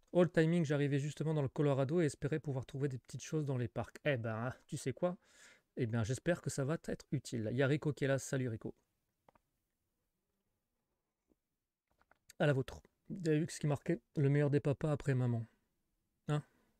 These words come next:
C'est pas, c'est pas n'importe quoi, ça ? Non, c'est vrai en plus. C'est vrai, j'ai la meilleure des épouses.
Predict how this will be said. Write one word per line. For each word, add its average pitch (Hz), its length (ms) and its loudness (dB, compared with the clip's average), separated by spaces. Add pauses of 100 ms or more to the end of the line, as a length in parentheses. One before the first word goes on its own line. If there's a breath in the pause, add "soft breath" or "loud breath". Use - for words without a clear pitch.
(460)
C'est - 160 -4
pas, 123 580 0 (640)
c'est - 140 -12
pas 135 120 -2
n'importe 131 360 -4
quoi, 165 160 -4
ça ? - 180 -8 (120)
Non, 113 180 -2
c'est - 140 -6
vrai 104 140 -6
en 92 80 -8
plus. - 280 -20 (580 loud breath)
C'est 131 80 -6
vrai, 107 160 0
j'ai 107 100 -2
la 110 100 0
meilleure 117 240 0
des 110 180 -2
épouses. 104 360 -8